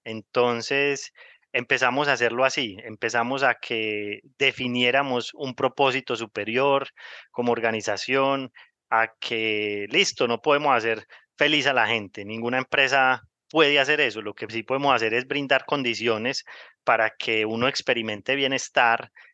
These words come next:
desde lo que es y desde lo que hace y lo que hacemos como empresa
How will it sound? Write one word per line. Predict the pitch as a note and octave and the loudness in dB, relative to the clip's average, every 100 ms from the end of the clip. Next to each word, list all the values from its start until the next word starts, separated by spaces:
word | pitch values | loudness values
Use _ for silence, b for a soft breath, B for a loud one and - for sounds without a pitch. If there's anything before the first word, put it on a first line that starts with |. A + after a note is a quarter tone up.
| _ | _
desde | A2 A2+ A#2+ A2 A#2 A#2 A#2 | -10 -2 -2 0 0 0 2
lo | C3+ C#3 | 2 0
que | - B2+ B2 E3 F#3+ | 0 0 2 2 2
es | - - | -2 -8
y | D3+ | -2
desde | C#3 A#2 A2+ | 0 0 -2
lo | A2 G#2+ | -4 -4
que | - A2+ | 0 4
hace | A#2 A2 D3+ D#3+ - _ _ _ _ - | 4 2 -2 -8 -12 _ _ _ _ -8
y | A#2+ | 0
lo | A#2+ A#2 | 2 2
que | C3 | 2
hacemos | A2 - D3 E3 E3 B2+ | 0 2 2 2 0 -2
como | - B2+ B2 | -4 -2 0
empresa | A2+ - A#2+ G#2 A#2+ B2 | 0 0 0 0 -4 -10